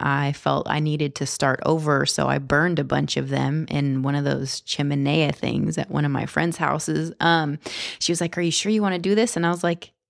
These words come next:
"Yeah, fuck yeah, I need to do this." But I still have bins and bins of those motherfuckers. So yeah, I'm not really sad about the ones that got tra-, or, like, burned.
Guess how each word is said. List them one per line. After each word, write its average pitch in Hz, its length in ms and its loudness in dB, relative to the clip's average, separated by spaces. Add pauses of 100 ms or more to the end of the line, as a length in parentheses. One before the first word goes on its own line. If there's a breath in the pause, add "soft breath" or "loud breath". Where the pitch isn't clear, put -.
"Yeah, 165 360 2
fuck - 400 -2
yeah, 151 140 0
I 147 60 0
need 147 180 -2
to 139 80 -8
do 147 140 -2
this." 143 260 -4
But 147 180 0
I 160 100 0
still 220 540 2
have 139 320 0
bins 151 280 0
and 143 160 -2
bins 143 240 0
of 127 80 -4
those - 220 -2
motherfuckers. - 640 -6
So 147 140 -2
yeah, 147 260 0
I'm 147 120 0
not 175 200 2
really 156 280 2
sad 143 260 0
about 147 260 0
the 147 80 -6
ones 143 320 -6
that - 160 -8
got - 220 -4
tra-, - 300 0
or, 156 160 -4
like, - 240 -6
burned. 202 400 0